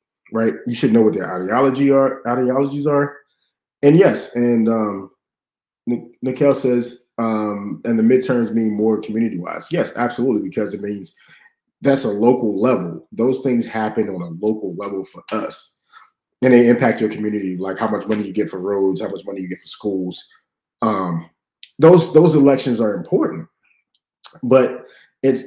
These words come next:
it really perturbed me the other day when I was listening to this podcast that wasn't mine, of course, but it was another podcast that I can't name because, you know, they, they're on a l-, national level. I can't name them. But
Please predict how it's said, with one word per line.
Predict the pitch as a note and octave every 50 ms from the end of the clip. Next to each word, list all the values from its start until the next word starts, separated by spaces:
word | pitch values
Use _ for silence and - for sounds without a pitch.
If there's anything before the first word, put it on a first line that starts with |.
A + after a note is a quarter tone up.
| - - _ _ - - - - -
it | D3 C3 B2 D#3
really | G3+ A3+ A3+ F3+
perturbed | D#3+ C#3+ - - F3+ F#3+ F3+ E3 C#3+
me | C#3
the | C3 B2 A#2
other | A2 A2
day | G#2 A2 G#2+ G#2 G#2 G2
when | G2+ G#2 G2+ G2 G2 G2+ - - _ -
I | A2 A2
was | A2 G#2
listening | B2+ C3 B2+ C#3 B2 A2+
to | - B2
this | A2 G#2 G2+ -
podcast | - C3 A#2+ A2+ - - - G2 F#2 F#2+ F2+ - - - - _ _ _ _ _ _ -
that | A#2 G#2+ G#2 G#2
wasn't | A2+ G#2+ G2+ F#2 F#2+
mine, | G2 F#2+ F2+ E2+
of | E2 E2
course, | - - - F2 - -
but | G#2 F#2+ F2
it | - - - - - - _ - A#2+
was | A2
another | A2 A#2+ B2 A#2+ A2+
podcast | - C3 A#2 G#2 F#2+ - A2 G2+ G2+ F#2 - F2
that | F#2+
I | F#2
can't | E2+ - G#2+ G2 F2+ F#2
name | F#2+ F#2+ F#2 F2 E2 E2+ E2 _ -
because, | E2+ - F#2 F2+ F2 D#2+ - -
you | - F2+
know, | F2+ F2 F2 E2 _ _ _ _ _ _ -
they, | G2+ F#2 F2 D#2+ -
they're | G#2 F#2 F2 F2 E2+ - - _ _ _ _ _ _ -
on | G#2+ G2+ F#2+
a | F2+ F#2 F#2 F#2 A2
l-, | - -
national | A#2 A2+ G#2 G2+ - G#2+ F#2+ F2+
level. | F#2 F#2+ F2 E2+ F2
I | F2+
can't | F2+ - F#2+ F2 F2+
name | F2+ F2+ E2+ E2
them. | - - - - - - - - - - _ _ _ - A2
But | A2 B2+ C3 A#2+ A2 - - - - -